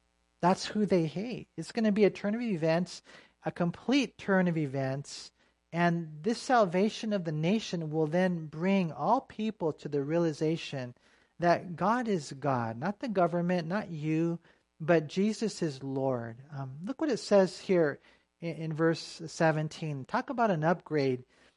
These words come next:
uh, for Israel. It says there in verse seventeen, "Instead of bronze,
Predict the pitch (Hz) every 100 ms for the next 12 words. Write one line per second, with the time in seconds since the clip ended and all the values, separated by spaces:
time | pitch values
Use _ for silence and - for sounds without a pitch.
0 | _ - 139 - 156 151 165 165 143 135
1 | 135 135 - 214 208 165 185 185 175 160
2 | 180 185 185 170 170 - 165 151 160 _
3 | _ _ _ - 175 - 208 269 190 160
4 | 160 156 175 226 254 -